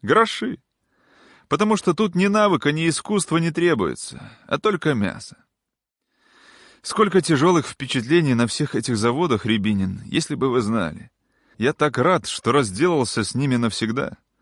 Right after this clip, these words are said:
Просто жить тяжело было сначала, смотря на эти страдания. То ли дело с природою. Она не обижает, да и ее не нужно обижать, чтобы эксплуатировать ее, как мы, художники. Поглядите-ка, поглядите, каков сероватый тон».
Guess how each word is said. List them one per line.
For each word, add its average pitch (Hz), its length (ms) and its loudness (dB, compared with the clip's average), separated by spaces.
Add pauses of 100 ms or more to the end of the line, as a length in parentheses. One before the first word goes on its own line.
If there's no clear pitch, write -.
(360)
Просто 175 340 -2
жить 113 300 0
тяжело 117 480 2
было 95 220 0
сначала, 101 480 -6
смотря 104 360 0
на 98 80 2
эти 98 220 -2
страдания. 95 640 -4 (960)
То 214 100 4
ли 175 140 4
дело 147 260 2
с - 80 -4
природою. 104 580 2 (420)
Она 175 200 2
не 185 100 2
обижает, 139 720 0 (140)
да 175 100 4
и 202 160 2
ее 214 320 6
не 165 140 2
нужно 151 320 2
обижать, 139 420 2
чтобы 135 320 2
эксплуатировать 127 720 0
ее, 110 320 4
как 135 200 -2
мы, 123 160 2
художники. 95 680 -4 (140)
Поглядите-ка, 151 640 0
поглядите, 143 640 -2
каков 127 320 -2
сероватый 170 500 4
тон». - 380 -2